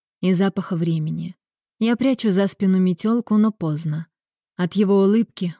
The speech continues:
морщатся даже кустистые белые брови. "Барышня, по условиям соглашения вы не обязаны помогать мне по дому".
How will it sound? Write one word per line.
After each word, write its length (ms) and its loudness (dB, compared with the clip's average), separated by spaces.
морщатся 520 -2
даже 280 0
кустистые 720 -2
белые 400 0
брови. 500 -8
"Барышня, 680 0
по 60 -6
условиям 600 2
соглашения 920 2
вы 140 0
не 100 2
обязаны 680 2
помогать 540 0
мне 220 0
по 140 -4
дому". 460 -2